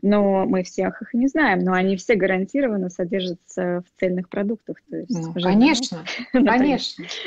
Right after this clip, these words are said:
Speaker 2: А,
Speaker 1: Мгм.
Speaker 2: если говорить, продолжать о гормонах, то есть, э, гормоны, они увеличивают лептин, и мы получаем лептинорезистентность. Э, то есть очень многие, э,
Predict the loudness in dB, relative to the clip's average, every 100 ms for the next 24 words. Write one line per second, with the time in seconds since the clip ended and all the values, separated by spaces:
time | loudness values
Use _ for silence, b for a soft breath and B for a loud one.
0 | -6 B B B B B B 0 2 2
1 | 0 -6 -4 0 2 2 4 4 4 4
2 | 2 0 0 2 2 2 0 0 0 2
3 | 4 2 2 2 4 2 0 0 0 0
4 | -6 -4 -2 0 0 2 2 2 0 0
5 | 0 0 0 0 -2 -4 -2 0 -2 -2
6 | -2 2 0 0 2 2 2 0 2 2
7 | 2 0 -2 2 2 2 0 -2 -2 -2
8 | -2 -4 -10 -10 -18 -16 -14 -8 -4 -4
9 | -4 -8 -4 -2 0 0 0 2 4 4
10 | 2 0 -4 -12